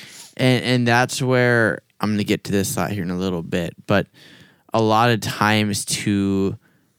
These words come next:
seek after people, it feels like it's a monetary seek.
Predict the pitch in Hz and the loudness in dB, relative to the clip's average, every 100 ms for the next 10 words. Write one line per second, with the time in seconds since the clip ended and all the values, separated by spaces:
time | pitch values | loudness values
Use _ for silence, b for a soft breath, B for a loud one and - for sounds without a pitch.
0 | _ - - 147 123 - 101 104 98 107 | _ -10 -4 0 0 0 2 2 0 0
1 | 104 - - 101 - 87 85 87 - 98 | 0 -2 -4 -4 0 2 2 0 0 2
2 | 95 95 90 90 95 90 85 80 80 - | 2 2 2 2 0 0 0 0 -2 -2
3 | 85 78 - - - - | -2 -2 -4 -4 -6 -6